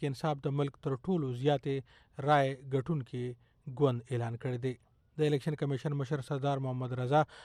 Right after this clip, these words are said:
د ټاکنو د عمل دفاع کړې ده او ویلي دي چې دغه ټاکنې صفا او بې طرفه وي. بل پلو ته د ټاکنو لپاره د اروپایي هیوادونو څارنه کوونکو په اسلام آباد کې د یو خبري کانفرنس په وخت ویلي دي، د پنځه ویشتمې جولای په ټاکنو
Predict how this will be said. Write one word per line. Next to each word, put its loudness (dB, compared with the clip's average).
د 0
ټاکنو 4
د 0
عمل 2
دفاع 4
کړې 2
ده 0
او 2
ویلي 4
دي 0
چې 2
دغه 4
ټاکنې 0
صفا -2
او 0
بې 0
طرفه -4
وي. -4
بل 6
پلو 6
ته 2
د 2
ټاکنو 0
لپاره 0
د 0
اروپایي 4
هیوادونو 0
څارنه -2
کوونکو -2
په -2
اسلام -4
آباد 0
کې -8
د -4
یو 0
خبري -6
کانفرنس -6
په -10
وخت -6
ویلي -4
دي، -2
د 4
پنځه 2
ویشتمې 2
جولای 2
په -2
ټاکنو -2